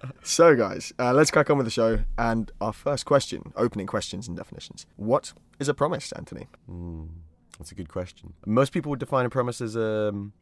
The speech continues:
Speaker 2: a statement to another person that you will do a thing. Sometimes it's in exchange for something similar from the other person, a, a quid pro quo, if you will.
Speaker 1: Oh, a
Speaker 2: Uh,
Speaker 1: bit of Latin from you. Love that.
Speaker 2: Yes.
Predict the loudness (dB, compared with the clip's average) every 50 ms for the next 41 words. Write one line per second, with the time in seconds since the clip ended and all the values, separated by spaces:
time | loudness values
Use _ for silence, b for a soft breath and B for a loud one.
0 | _ -8 -8 -8 -8 -8 -10 -6 -4 -4 -4 -4 -8 -12 -14 -14 -16 -20 -20 -16
1 | -10 -8 -8 -6 -8 -8 -8 -10 -10 -10 -10 -12 -14 -14 -16 -16 -18 b b b
2 | b b b b b -10 -8 -4 -2 0 0 0 0 -2 -2 -2 0 2 2 2
3 | 2 0 -4 -6 -8 -8 -6 -8 -10 -12 -14 -18 -18 -6 -2 -2 0 0 0 -2
4 | -2 -2 -4 -4 -4 -4 -6 -6 -4 -2 0 2 2 0 0 -2 -4 -4 -4 -4
5 | -2 -2 -4 -6 -6 -6 -6 -4 -4 -4 -4 -4 -2 0 0 0 0 0 -2 -4
6 | -4 -4 -8 -10 -10 -10 -14 b b b b b b -12 -12 -10 -10 -10 -12 -10
7 | -8 -8 -8 -8 -10 _ -12 -12 -12 -12 -10 -12 -12 -12 -12 -14 -18 _ -20 -18
8 | -14 -12 -12 -12 -14 -16 _ B B B B B -12 -8 -4 -2 0 0 0 0
9 | -2 -2 -4 -6 -6 -6 -8 -10 -10 -10 -12 -12 -10 -12 -10 -10 -8 -8 -4 -2
10 | -2 -2 -4 -6 -12 -20 -20